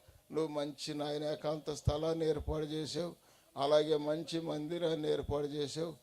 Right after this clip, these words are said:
మంచి సహవాసాన్ని ఏర్పాటు చేసావు. అది నీ చిత్తము తండ్రి.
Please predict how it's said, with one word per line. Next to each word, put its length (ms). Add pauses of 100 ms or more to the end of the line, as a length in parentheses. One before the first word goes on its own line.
(300)
మంచి 380
సహవాసాన్ని 800
ఏర్పాటు 360
చేసావు. 460 (460)
అది 200
నీ 140 (120)
చిత్తము 360
తండ్రి. 500